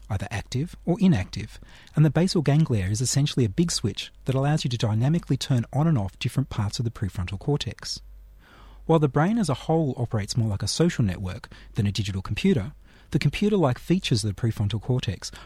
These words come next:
broaden the social networks, helping the brain become more flexible in processing new and symbolic information. O'Reilly likens brain modelling to weather modelling. Most weather models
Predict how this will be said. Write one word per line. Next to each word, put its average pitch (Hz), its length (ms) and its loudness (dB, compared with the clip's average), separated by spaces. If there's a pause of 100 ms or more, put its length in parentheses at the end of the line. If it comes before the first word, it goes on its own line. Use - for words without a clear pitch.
(100)
broaden 156 280 4
the 139 60 6
social 107 320 0
networks, 92 480 -4 (220)
helping 254 260 2
the 180 80 4
brain 143 240 4
become 135 260 4
more 123 120 4
flexible 135 440 -2
in 117 80 2
processing 117 560 2
new 107 160 2
and 110 120 2
symbolic 98 400 0
information. 113 640 -2 (760)
O'Reilly 220 320 4
likens 143 360 4
brain 143 280 4
modelling 117 460 2 (240)
to 226 100 0
weather 202 220 4
modelling. 101 460 0 (720)
Most 180 240 4
weather 151 160 8
models 120 340 2